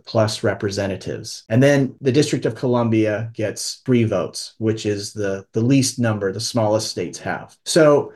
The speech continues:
California has fifty-four votes, Pennsylvania has nineteen, and Wyoming has three. So there's different weights. Each state has a different number. That gives their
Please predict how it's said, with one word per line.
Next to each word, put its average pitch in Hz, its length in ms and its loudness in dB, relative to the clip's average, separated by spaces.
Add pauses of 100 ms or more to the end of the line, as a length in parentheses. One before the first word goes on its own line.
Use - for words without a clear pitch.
California 147 920 0
has 117 340 0
fifty-four 127 680 2
votes, 120 600 0
Pennsylvania 123 640 2
has 113 300 -2
nineteen, 117 840 -4
and 110 220 0
Wyoming 110 440 0
has 107 360 -8
three. 117 520 2
So - 540 -6
there's 120 340 2
different 147 320 0
weights. 120 760 0 (100)
Each 147 300 2
state 127 360 4
has 120 220 0
a 110 60 0
different 117 400 -2
number. 107 300 0
That 110 140 2
gives 143 260 -2
their 135 360 4